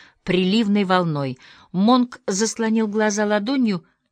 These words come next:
и понадобилось несколько секунд, чтобы он понял, что смотрит всего лишь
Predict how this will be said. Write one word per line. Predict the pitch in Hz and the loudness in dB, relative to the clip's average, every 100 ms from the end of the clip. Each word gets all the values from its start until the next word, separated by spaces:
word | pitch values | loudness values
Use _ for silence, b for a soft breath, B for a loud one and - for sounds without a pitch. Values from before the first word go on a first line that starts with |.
| _ _ _ _ _ _ _ _ _ 170 | _ _ _ _ _ _ _ _ _ -10
и | |
понадобилось | 170 175 175 160 165 165 - | -4 -2 -2 -2 -2 -2 -4
несколько | 196 - 180 175 | -8 -8 -10 -8
секунд, | 170 170 - 220 | -6 -8 -8 -10
чтобы | - 185 175 | -8 -8 -4
он | 175 170 | -4 -6
понял, | _ 247 220 175 | _ -6 -4 -6
что | - 165 | -8 -8
смотрит | - 190 185 180 | -8 -8 -10 -12
всего | - - 175 240 | -10 -8 -6 -4
лишь | 240 185 - | -6 -6 -10